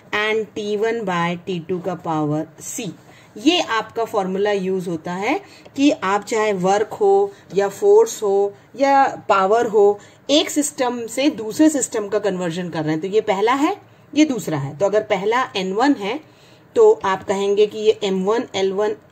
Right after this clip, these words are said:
टी वन ये पहले system में है, एम टू, एल टू, टी टू ये second system में है। तो आप ऊपर एसआई ले सकते हैं, नीचे सीजीएस, या ऊपर सीजीएस ले सकते हैं, नीचे एसआई। और ये numbers होते हैं जो आप conversion कर सकते हैं। आप ऐसा भी कह सकते हैं कि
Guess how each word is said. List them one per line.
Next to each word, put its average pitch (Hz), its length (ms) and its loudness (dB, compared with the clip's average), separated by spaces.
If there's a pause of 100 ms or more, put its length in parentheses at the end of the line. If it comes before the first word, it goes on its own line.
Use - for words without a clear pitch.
(100)
टी 240 140 -4
वन 170 280 0
ये 170 80 -6
पहले 175 320 -2
system 277 380 -4
में 294 160 6
है, 330 180 4 (340)
एम 220 180 0
टू, 247 360 -8
एल 196 160 0
टू, 202 180 -8
टी 208 240 -10
टू 196 220 -10
ये 247 140 -8
second 175 360 -8
system 147 380 -8
में 147 140 -4
है। 147 80 -6
तो 185 100 -6
आप 180 240 -4
ऊपर 233 400 -4
एसआई 214 320 0
ले 240 140 -4
सकते 247 320 -8
हैं, 240 120 -2
नीचे 165 340 -2
सीजीएस, 254 600 0 (400)
या 277 100 4
ऊपर 233 340 0
सीजीएस 214 480 -2
ले 175 120 -2
सकते 170 300 -10
हैं, 190 60 -6
नीचे 170 460 0 (340)
एसआई। 143 400 -10 (300)
और 247 100 -2
ये 285 120 6
numbers 247 480 2
होते 190 220 0
हैं 202 120 -2
जो 208 80 0
आप 185 160 0
conversion 165 500 -4
कर 156 120 -6
सकते 147 260 -6
हैं। 185 80 -8
आप 208 220 0
ऐसा 208 200 0
भी 220 120 -8
कह 226 160 -4
सकते 226 300 -10
हैं 240 120 -4
कि 240 200 -10